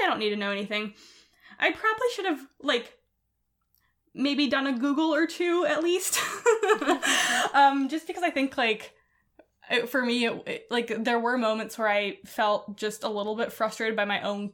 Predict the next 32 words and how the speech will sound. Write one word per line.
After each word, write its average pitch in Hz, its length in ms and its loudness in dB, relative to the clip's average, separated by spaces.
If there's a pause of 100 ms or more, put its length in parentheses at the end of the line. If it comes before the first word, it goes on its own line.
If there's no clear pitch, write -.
like, 208 220 -4
lack 202 400 -2
of 214 120 0
ability 208 360 -2
to, 208 180 -6
like, 240 200 -2
put 262 200 -12
things 285 200 0
together. 311 420 2
Like, 240 200 -2 (800)
I 311 80 4
think 320 160 0
it'd 403 180 0
be, - 160 -10
I 269 80 0
think 294 140 2
it'd 294 120 2
be 226 60 -2
very 233 260 2
easy 214 240 -6
for - 140 -6
anyone 202 240 -4
who 190 120 -4
knew 196 280 -4
even 196 260 -6
just, 202 160 -6
like, 202 120 -4
one 196 340 -4
ounce - 400 -4
more 320 220 0
than 339 180 -4
me. 392 260 -4